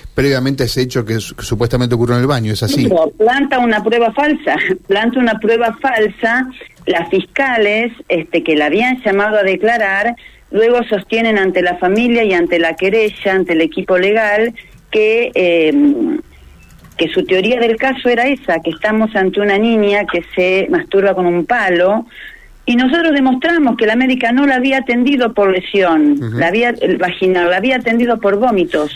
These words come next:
Speaker 1: Doctora Contra, eh, eh, la hipótesis que ustedes tienen es que obviamente la niña fue abusada en el colegio del baño, ¿por quién?
Speaker 2: Eh, nosotros no sabemos por quién, y si tendríamos alguna hipótesis no la podemos decir porque no tenemos fiscales que garanticen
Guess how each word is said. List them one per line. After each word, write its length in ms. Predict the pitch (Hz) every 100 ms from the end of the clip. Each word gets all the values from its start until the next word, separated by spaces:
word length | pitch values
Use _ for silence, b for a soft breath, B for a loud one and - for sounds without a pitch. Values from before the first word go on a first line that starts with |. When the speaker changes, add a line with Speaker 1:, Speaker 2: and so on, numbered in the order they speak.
| -
Speaker 1:
Doctora 420 | 139 151 208 202
Contra, 240 | 202 208 208
eh, 280 | 185 175 175
eh, 100 | 175
la 300 | 175 170 170
hipótesis 520 | 160 240 233 160 147
que 60 |
ustedes 340 | 135 185 165 -
tienen 360 | 165 175 156
es 120 | 131 -
que 160 | 135
obviamente 460 | 127 123 131 139 131
la 100 | 120
niña 240 | 135 139
fue 160 | 117 131
abusada 480 | 120 120 156 147 135
en 60 |
el 100 | 113
colegio 380 | 107 123 123 139
del 100 | 135
baño, 260 | 165 180 160
¿por 200 | 147 131
quién? 400 | - 123 95 87 - _ _ - _ _ - - - - - - B B B B B B - -
Speaker 2:
Eh, 260 | 185 180 180
nosotros 560 | 180 180 254 240 233
no 200 | 226 214
sabemos 400 | 214 196 214 208 202
por 180 | 185 165
quién, 300 | 214 220 233
y 120 | 202
si 160 | 185 190
tendríamos 760 | 180 175 175 226 233 220 196
alguna 360 | 185 175 196 196
hipótesis 580 | 185 240 247 247 233 190
no 160 | 202
la 160 | 202 196
podemos 400 | 190 196 196 175
decir 260 | 180 240 226
porque 220 | 196 175
no 160 | 190
tenemos 360 | 185 185 190 180
fiscales 460 | 160 - 214 214 214
que 140 | 175
garanticen 960 | 170 165 165 165 247 254 190 175 185